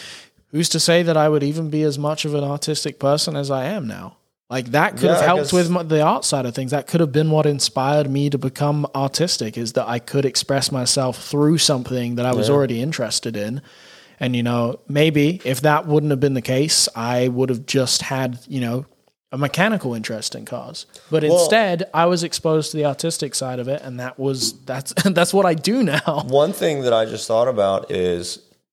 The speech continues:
Speaker 2: so the people that are even luckier are the people that were, like, driving age
Speaker 1: Mm-hmm.
Speaker 2: when,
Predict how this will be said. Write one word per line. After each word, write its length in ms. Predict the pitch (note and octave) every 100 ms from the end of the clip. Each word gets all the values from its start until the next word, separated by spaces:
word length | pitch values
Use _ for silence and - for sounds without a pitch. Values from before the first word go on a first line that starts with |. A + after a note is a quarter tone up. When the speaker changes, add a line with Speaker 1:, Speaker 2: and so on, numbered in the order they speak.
| _ _ -
Speaker 2:
so 180 | - B2+
the 140 | A#2
people 340 | - C#3 D3+
that 140 | C#3+ A#2+
are 80 | G#2+
even 300 | A#2 A#2 G2
luckier 720 | F2+ G#2 - B2+ C#3 D#3 F3+ _ _ _ _ _ _ _ _ -
are 140 | A2+
the 140 | A2
people 400 | G#2 B2+ A#2 A#2
that 280 | G#2 G#2 -
were, 180 | G#2 G2+
like, 420 | G2 F2+ E2+ -
driving 560 | B2 G#2+ F#2 G2+ F#2+ D#2+
age 640 | E2 F2+ F#2+ D3+ - - - _ _ C3
Speaker 1:
Mm-hmm. 200 | B2 A2+ - _ _ _ _ -
Speaker 2:
when, 580 | G#2 A#2+ B2 C3 C3+